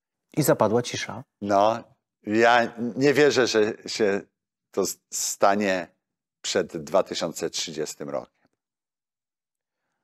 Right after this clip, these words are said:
Speaker 1: A na Księżycu?
Speaker 2: Tak.
Speaker 1: Ponowny raz?
Speaker 2: Tak. E, sprawa księżycowa, ja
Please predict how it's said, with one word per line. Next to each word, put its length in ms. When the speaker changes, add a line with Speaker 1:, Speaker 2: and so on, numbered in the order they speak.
Speaker 1:
A 460
na 100
Księżycu? 720
Speaker 2:
Tak. 160
Speaker 1:
Ponowny 500
raz? 400
Speaker 2:
Tak. 420
E, 160
sprawa 360
księżycowa, 600
ja 100